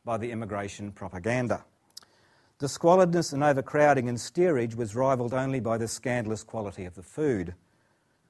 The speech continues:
Complaints to the ship's surgeon, Thomas MacDonald, met with, at best, small and temporary concessions. Reprisals and favouritism formed the more usual pattern of official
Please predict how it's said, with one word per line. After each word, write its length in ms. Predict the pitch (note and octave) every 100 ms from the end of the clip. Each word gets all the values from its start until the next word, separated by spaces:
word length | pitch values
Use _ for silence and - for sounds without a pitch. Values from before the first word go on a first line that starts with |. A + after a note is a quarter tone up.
| _ _ _ -
Complaints 500 | A2+ A2+ D3 D#3 -
to 100 | B2+
the 100 | A#2
ship's 260 | - C3+ -
surgeon, 580 | D3 D#3 D3 D3+ D3+ - _ _ -
Thomas 340 | C#3 B2+ -
MacDonald, 640 | B2 - F#3+ E3+ D3 C#3 _ _ _ _
met 260 | C#3+ F3 C3+
with, 320 | D3 C3+ - -
at 260 | G2 G#2
best, 460 | C3 D3 D3+ - - _ _ _ _ -
small 520 | - D#3 D#3 D#3 D3+
and 200 | B2+ B2+
temporary 360 | C#3+ C3 B2 A#2+
concessions. 840 | A#2+ G#2 C#3 C3 - E2 - - _ _ _ _ _ _ _ _ -
Reprisals 640 | D#3 - F#3 G3+ F#3 E3 D#3
and 160 | C#3
favouritism 760 | D#3+ F#3 E3 C3 G2+ G2 G#2 G2+ _ _ _ _
formed 340 | D3 C#3+ B2
the 80 | A#2
more 240 | B2+ A#2+
usual 640 | A#2+ C#3 D3 A#2+ G#2 F2+ -
pattern 480 | A2+ G#2 G2 F#2+ F2+ _ _ A2
of 300 | A2 G2+ -
official 560 | G#2 A#2 G2+ G#2 G2+